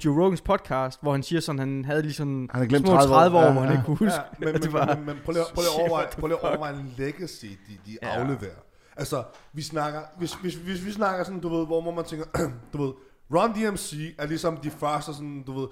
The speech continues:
Speaker 3: der var Sugarhill Gang, de, de, de var meget sådan pop-rappet, ikke? Og så kommer Run D M C sådan meget, øh, sådan, øh, gruppe, ikke?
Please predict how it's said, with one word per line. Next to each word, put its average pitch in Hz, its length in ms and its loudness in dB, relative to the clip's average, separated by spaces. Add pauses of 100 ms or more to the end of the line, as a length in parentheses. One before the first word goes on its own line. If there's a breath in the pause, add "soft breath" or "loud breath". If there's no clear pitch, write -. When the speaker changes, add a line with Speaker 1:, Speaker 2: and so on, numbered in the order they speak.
(160 soft breath)
Speaker 3:
der 165 60 -4
var 160 60 0
Sugarhill 196 400 -2
Gang, 151 340 -6
de, 151 60 -18 (140)
de, 156 100 -16
de 170 80 -8
var 175 80 0
meget 143 200 -4
sådan 151 120 -12 (100)
pop-rappet, 131 540 -6
ikke? 208 120 -14 (280 soft breath)
Og 143 100 -10
så 165 80 -10
kommer 185 200 -4 (120)
Run 165 100 0
D 165 220 -8
M 151 40 -8
C 165 200 -10
sådan 156 160 -10
meget, 156 320 -6
øh, 143 100 -6
sådan, 143 240 -12 (300 soft breath)
øh, 320 420 2
gruppe, 165 300 -4
ikke? 220 140 -6